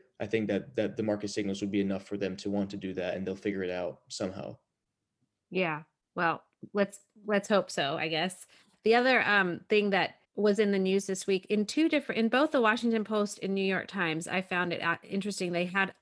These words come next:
Speaker 2: pretty extensive articles on the Exxon board, you know, with that engine number one. We talked about this a few weeks ago, but I was curious, Chris, if you knew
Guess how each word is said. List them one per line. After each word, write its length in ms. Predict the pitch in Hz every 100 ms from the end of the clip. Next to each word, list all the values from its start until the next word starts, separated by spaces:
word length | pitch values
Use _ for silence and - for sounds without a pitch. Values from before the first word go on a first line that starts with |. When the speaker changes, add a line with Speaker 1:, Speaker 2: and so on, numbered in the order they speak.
| _ _ _
Speaker 2:
pretty 220 | 294 349
extensive 640 | 233 - - 214 208 220
articles 580 | 185 185 190 196 165 160
on 400 | - 175 165 170
the 300 | 165 170 170 -
Exxon 760 | 185 - - 185 175 160 160 -
board, 680 | 170 165 170 170 170 165 151 _ _
you 140 | 170
know, 240 | 165 151 151
with 220 | 156 151
that 240 | 170 151 - _ -
engine 340 | 190 196 190 190
number 240 | 175 170
one. 300 | 170 165 160
We 120 | 175
talked 260 | 185 185 -
about 240 | 175 170
this 180 | 151 165
a 60 | 170
few 220 | 180 175
weeks 240 | 170 165
ago, 360 | 175 160 139 175 - - - _ _
but 280 | 214 190 - - - -
I 280 | 202 247 320
was 160 | 240 -
curious, 500 | - 277 269 185 -
Chris, 340 | - 196 -
if 140 | 202
you 140 | 214 214
knew 580 | 208 220 240 220 190